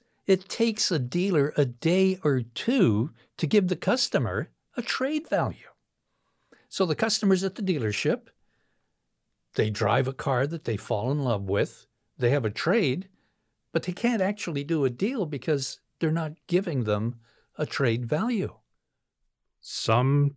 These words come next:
Speaker 2: dealers aren't interested in used cars. That's, we find that more on the, the new car side of things, where a dealership may only want to sell new cars and they don't want to be bothered with the used.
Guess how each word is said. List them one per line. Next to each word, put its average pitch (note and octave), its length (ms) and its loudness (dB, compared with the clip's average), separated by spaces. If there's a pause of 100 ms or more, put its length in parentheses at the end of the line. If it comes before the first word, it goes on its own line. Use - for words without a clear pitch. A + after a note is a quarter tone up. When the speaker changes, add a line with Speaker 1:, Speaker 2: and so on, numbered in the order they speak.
(100)
Speaker 2:
dealers B2+ 640 2
aren't C#3 300 2
interested A#2 520 -2
in B2 120 0
used G2+ 260 -2
cars. B2+ 460 -2 (1040)
That's, A#2 380 -4
we B2+ 140 4
find D3+ 280 4
that C#3 160 2
more C3 280 4
on B2+ 100 4
the, A#2+ 260 2
the B2 100 2
new B2 260 6
car A#2 320 2
side B2 240 2
of A2 100 -2
things, G#2+ 260 -2
where A2 360 0
a D#3 120 -4
dealership A#2+ 520 0
may A#2+ 160 0
only C3+ 280 2
want A#2+ 260 0
to A2+ 60 -6
sell A2+ 320 -2
new A2+ 200 0
cars A2+ 260 -2
and A#2 100 -4
they A2+ 60 -2
don't A#2+ 160 -2
want A#2 120 -4
to G#2+ 40 -4
be A#2 60 0
bothered A#2 360 -4
with A#2 120 -6
the B2 100 -6
used. A2+ 380 -2